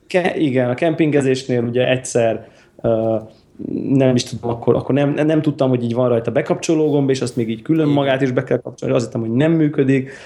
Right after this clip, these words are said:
Speaker 1: Most a-, a-, aztán később volt egy olyan szituáció, amikor effektíve így bent hagytam a, a nagy bőröndbe, ami bekerült a nagy csomagtartóba, ezért ugye, amikor már sétáltam a városba, és kellett volna, ezért akkor már nem volt nálam.
Speaker 2: Mhm.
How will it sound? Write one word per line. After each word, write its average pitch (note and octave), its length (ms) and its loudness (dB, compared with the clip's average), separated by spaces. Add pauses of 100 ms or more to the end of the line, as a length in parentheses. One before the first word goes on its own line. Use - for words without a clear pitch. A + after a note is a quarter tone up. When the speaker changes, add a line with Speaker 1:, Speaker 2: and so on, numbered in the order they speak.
Speaker 1:
Most C#3+ 340 0
a-, C3+ 320 2
a-, C3 100 2 (100)
aztán C#3+ 240 0
később D3 340 0
volt D3+ 200 0
egy D3 100 0
olyan C#3 120 2
szituáció, C#3+ 540 0
amikor C3+ 240 0
effektíve C3 560 0
így C3+ 280 0 (260)
bent C#3+ 340 0
hagytam B2 460 0
a, A#2+ 200 2 (240)
a - 80 -6
nagy C3+ 300 2
bőröndbe, C3 640 2
ami A#2+ 200 2
bekerült A#2+ 520 0
a A#2+ 40 2
nagy B2+ 160 0
csomagtartóba, C#3+ 880 0
ezért C3 380 0
ugye, C3 180 0
amikor C3 300 2
már B2+ 140 2
sétáltam B2+ 540 0
a A#2 40 0
városba, B2+ 420 2
és A#2+ 140 -2
kellett C3+ 340 0
volna, C3+ 240 0
ezért C3 240 0
akkor C3 220 -2
már B2+ 80 2
nem B2+ 160 2
volt B2 220 0
nálam. A2+ 420 0
Speaker 2:
Mhm. A2 100 -8